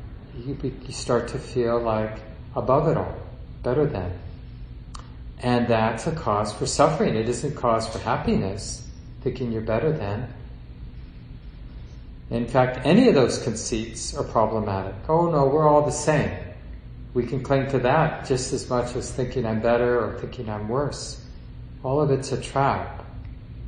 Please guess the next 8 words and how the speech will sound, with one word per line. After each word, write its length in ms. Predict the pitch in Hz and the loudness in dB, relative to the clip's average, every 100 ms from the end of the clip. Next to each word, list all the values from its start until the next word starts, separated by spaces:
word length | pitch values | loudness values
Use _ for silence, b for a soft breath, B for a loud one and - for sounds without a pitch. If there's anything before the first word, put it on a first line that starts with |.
| - - B B B | -12 -12 B B B
So 200 | - 151 | 2 4
this, 440 | 160 156 - - - - | 6 4 2 -6 -12 -2
this 200 | 143 - | 2 2
power 280 | - 175 190 | 8 10 10
of 80 | 170 | 8
renunciation 760 | 156 151 147 - 156 156 - | 6 4 2 2 2 2 0
is 200 | 147 - | 0 2
really 520 | 135 143 156 156 135 | 2 4 8 8 6